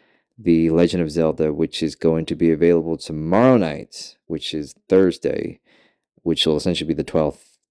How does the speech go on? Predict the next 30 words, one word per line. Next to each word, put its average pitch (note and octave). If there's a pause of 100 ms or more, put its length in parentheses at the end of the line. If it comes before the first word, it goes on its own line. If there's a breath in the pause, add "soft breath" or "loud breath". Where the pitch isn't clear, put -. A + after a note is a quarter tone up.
(420)
in, D#2 (580)
you G2+
know, D#2
time D2
stuff, -
time E2
zone C#2
stuff. D#2 (500 loud breath)
Bottom B2
line G2
is F#2
I F2+
might G2
do G2+
a -
live E2+
stream E2
playing E2
the E2+
new D#2+
Zelda D#2
game, D2+
so -
stay -
tuned E2
for D#2
that D2
because C#2+ (120)
I D#2+
am C#2+